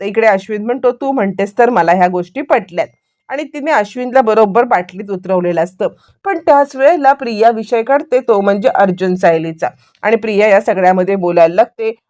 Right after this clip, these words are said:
"बाकी सगळं ठीक आहे रे, पण इतका मोठा कार्यक्रम, पण अर्जुन सायली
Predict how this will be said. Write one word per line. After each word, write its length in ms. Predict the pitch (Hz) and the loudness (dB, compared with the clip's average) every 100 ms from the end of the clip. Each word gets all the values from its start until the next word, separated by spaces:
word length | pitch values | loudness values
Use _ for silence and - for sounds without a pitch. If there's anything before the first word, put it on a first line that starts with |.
| _ | _
"बाकी 280 | 220 214 311 | -6 -4 -6
सगळं 280 | 330 330 359 | -4 0 -2
ठीक 320 | 349 370 370 | 0 -4 2
आहे 140 | 349 | 4
रे, 120 | 262 311 - _ _ | 4 2 -4 _ _
पण 120 | 349 330 | -10 -10
इतका 320 | 311 _ 359 | -10 _ -4
मोठा 340 | 359 330 339 | -2 -2 -2
कार्यक्रम, 600 | 330 277 277 277 269 269 | 0 0 0 -2 0 0
पण 180 | 277 311 | 0 -4
अर्जुन 420 | - 302 196 247 | 0 0 0 -8
सायली 300 | 277 294 285 | -2 -2 -2